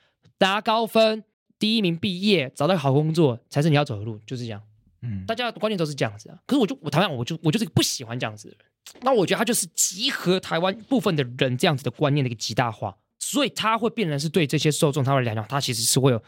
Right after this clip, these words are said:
Speaker 1: 极大的说服力的。
Speaker 2: 你看，他说他是政治的 new species，你的英文不好，翻译，翻译，
Speaker 1: 好，我翻译一下，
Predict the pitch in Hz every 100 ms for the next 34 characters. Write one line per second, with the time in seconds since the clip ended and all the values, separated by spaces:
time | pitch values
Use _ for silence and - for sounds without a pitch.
0 | - - - - - 131 196 156 110 151
1 | 117 107 101 95 - 247 - 143 220 156
2 | - _ _ 202 202 202 196 190 190 190
3 | 190 156 - 185 165 143 127 113 - -
4 | _ 139 131 156 185 190 190 180 180 -
5 | 104 - _ _ _ _ _ _ 139 175
6 | 151 170 120 135 123 139 147 151 165 135
7 | 120 101 156 127